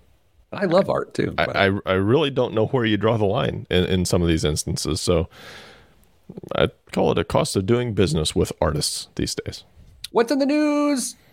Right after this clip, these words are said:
Speaker 1: this week?
Speaker 2: On Wednesday, Compound, that's a Bitcoin trading platform thing, uh, rolled out what should have been a pretty standard upgrade, but soon after implementation, it was clear that something had gone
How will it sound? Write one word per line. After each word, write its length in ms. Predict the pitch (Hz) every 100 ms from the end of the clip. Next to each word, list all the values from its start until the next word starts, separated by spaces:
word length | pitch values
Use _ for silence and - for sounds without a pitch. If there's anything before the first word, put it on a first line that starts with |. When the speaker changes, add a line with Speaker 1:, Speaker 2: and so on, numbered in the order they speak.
| _ _ -
Speaker 1:
this 220 | 98 -
week? 220 | - - _ _ _ _ _ _ _ _ - - - _ _ _ _ _ _ _ -
Speaker 2:
On 140 | 101 95
Wednesday, 640 | 113 160 113 104 165 180 - -
Compound, 640 | 160 151 - 92 143 175
that's 180 | 107 -
a 220 | 87 82
Bitcoin 720 | 139 127 - - 92 87 85
trading 400 | 80 85 82 82
platform 560 | - 69 - 82 76 76
thing, 420 | - 85 147 185
uh, 160 | - 80
rolled 280 | 85 107 107
out 120 | 117
what 140 | 110
should 160 | - 147
have 80 | 113
been 140 | 135
a 40 | 110
pretty 240 | - 147
standard 460 | - - 143 127 107
upgrade, 600 | - 95 85 87 95 -
but 180 | 98 -
soon 440 | - - 214 285
after 360 | 156 196 - -
implementation, 760 | 165 156 120 107 135 165 -
it 20 | 107
was 160 | 92
clear 240 | - 135 156
that 140 | -
something 340 | 127 139 156
had 160 | 117 101
gone 320 | 101 98 98